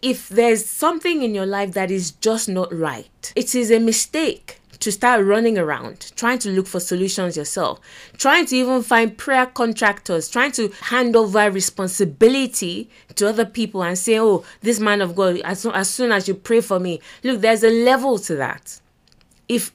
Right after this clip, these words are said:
abundance is what you're looking for, if rivers of living water is what you're looking for, you're going to have to exercise your own faith.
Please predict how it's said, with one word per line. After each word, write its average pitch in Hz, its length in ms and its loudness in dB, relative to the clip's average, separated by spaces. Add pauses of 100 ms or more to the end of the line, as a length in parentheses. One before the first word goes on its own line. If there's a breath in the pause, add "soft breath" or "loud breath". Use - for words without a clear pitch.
abundance 240 680 2
is 170 120 -6
what 190 140 2
you're 170 140 0
looking 165 320 -6
for, 131 300 -14 (280 loud breath)
if 202 200 -2
rivers 254 540 6
of 175 160 -2
living 202 380 4
water 185 300 0
is 175 160 -2
what 185 180 0
you're 170 100 0
looking 170 300 -4
for, 156 180 -8
you're 180 200 -4
going 247 220 -2
to 226 60 -4
have 196 240 -4
to - 160 -10
exercise 185 640 0
your 170 140 2
own 170 80 -2
faith. - 500 -12